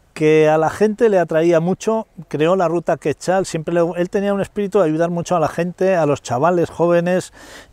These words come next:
y, y él creó la ruta Quechal cuando íbamos en un autobús en Inglaterra, que íbamos a Solihull, a la fábrica de Land Rover,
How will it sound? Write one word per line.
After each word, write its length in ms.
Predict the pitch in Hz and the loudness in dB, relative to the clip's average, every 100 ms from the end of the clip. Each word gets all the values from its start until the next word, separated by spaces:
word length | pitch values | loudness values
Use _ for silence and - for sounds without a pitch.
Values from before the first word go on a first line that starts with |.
| - | -2
y, 680 | 147 143 143 139 135 131 - | 2 4 4 2 2 0 0
y 580 | 139 135 135 131 131 139 | 0 2 2 4 4 4
él 160 | 160 | 2
creó 320 | - 165 190 226 | 0 2 4 4
la 140 | 156 | 2
ruta 320 | 165 156 156 | 0 0 -2
Quechal 580 | 151 - - 185 180 165 | -2 -4 0 2 2 0
cuando 220 | 156 156 | -2 0
íbamos 320 | 160 165 147 | 0 0 -4
en 80 | 160 | -4
un 120 | 156 | 0
autobús 580 | 156 156 156 156 165 147 | 0 0 0 2 2 0
en 120 | 151 | -2
Inglaterra, 520 | 147 147 139 165 160 143 | -4 -2 0 2 2 2
que 60 | |
íbamos 320 | 156 151 151 | 2 0 -2
a 80 | 151 | -4
Solihull, 600 | - 156 156 - 156 139 - - - | 0 0 0 2 2 2 -2 -16 -8
a 60 | 143 | 0
la 100 | 147 | 2
fábrica 380 | 160 151 151 151 | 2 2 2 2
de 80 | 147 | 2
Land 220 | 147 147 | 2 0
Rover, 300 | 175 208 | 2 2